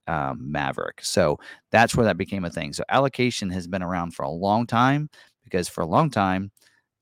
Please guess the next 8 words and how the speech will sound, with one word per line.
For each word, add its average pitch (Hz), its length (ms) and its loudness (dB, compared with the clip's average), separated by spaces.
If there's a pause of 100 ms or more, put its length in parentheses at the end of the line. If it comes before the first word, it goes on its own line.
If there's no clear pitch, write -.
(460)
dealerships 110 580 2
earned 123 220 4
allocations, 101 640 -2
received 87 420 -6
inventory 95 680 -6
for - 160 -18
their 80 160 -12
lot, 90 360 -2